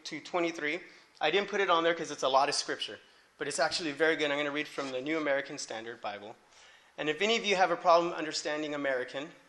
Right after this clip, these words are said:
then you can raise your hand and our pastor will translate for you,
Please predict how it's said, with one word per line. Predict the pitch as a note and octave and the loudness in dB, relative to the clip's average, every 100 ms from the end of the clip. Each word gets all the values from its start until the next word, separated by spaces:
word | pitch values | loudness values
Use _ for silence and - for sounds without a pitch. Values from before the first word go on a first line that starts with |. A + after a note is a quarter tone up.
| _ _ _ _ _ _ - | _ _ _ _ _ _ -10
then | C#3 C#3 | -6 -6
you | C#3 | -6
can | D3+ | -2
raise | D3 E3+ E3+ | 2 2 2
your | D#3 | 0
hand | D3+ C#3 D3 D3 | 2 2 0 -4
and | C#3 C#3 - - | -6 -8 -12 -4
our | C#3 | -2
pastor | C#3 D#3+ C#3 - | 2 2 2 0
will | C3+ C3 | -6 -8
translate | D3 C3 C3 A#2 G#2+ - | -6 -6 -6 -8 -10 -12
for | - A2+ | -8 -6
you, | G#2 | -6